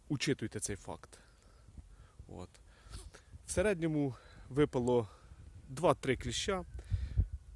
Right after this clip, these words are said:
В деяких, е, в-, сім'ях його взагалі не було. Ну, таке буває. От. Тобто в нас іде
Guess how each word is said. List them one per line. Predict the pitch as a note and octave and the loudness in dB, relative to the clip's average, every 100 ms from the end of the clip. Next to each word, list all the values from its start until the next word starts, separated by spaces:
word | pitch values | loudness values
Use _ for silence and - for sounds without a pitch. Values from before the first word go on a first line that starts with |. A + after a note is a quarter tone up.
| - - - - - - - | -20 -20 -20 -20 -20 -20 -18
В | B2 | -2
деяких, | B2+ C3 - A#2+ - | 2 2 2 -4 -4
е, | A#2+ A2+ A2 G#2 G#2 G2+ - G2+ A2 - - | -2 -2 -2 -2 -6 -10 -16 -16 -16 -16 -12
в-, | A2 | -10
сім'ях | G#2 - C#3 A#2 G#2 - | -8 -6 -4 -2 -2 -6
його | - G#2+ G#2+ G#2 | -8 -6 -4 -4
взагалі | G2+ G#2+ G#2 G#2 F#2+ F#2 - | -6 -8 -6 -6 -8 -10 -14
не | - G#2+ | -10 -10
було. | A#2+ E3 C#3 A2+ - - - - - | -8 -6 -6 -6 -10 -20 -20 -20 -16
Ну, | - | -10
таке | - - | -8 -8
буває. | G#2+ F#2+ F2 D#2+ - - - - - - - - | -8 -8 -8 -12 -16 -18 -16 -16 -18 -18 -16 -12
От. | F2 E2 - - - - - - - - - - - - | -10 -10 -12 -16 -20 -20 -20 -20 -20 -20 -20 -20 -20 -14
Тобто | - G#2+ - A2 G#2+ G2+ G2+ G2 G2+ F#2+ G2+ A2 | -12 -8 -4 -2 0 0 -2 -2 -4 -6 -10 -8
в | B2 | -2
нас | B2 - | 0 -2
іде | A2+ A2+ A2 G#2+ | -2 0 0 -2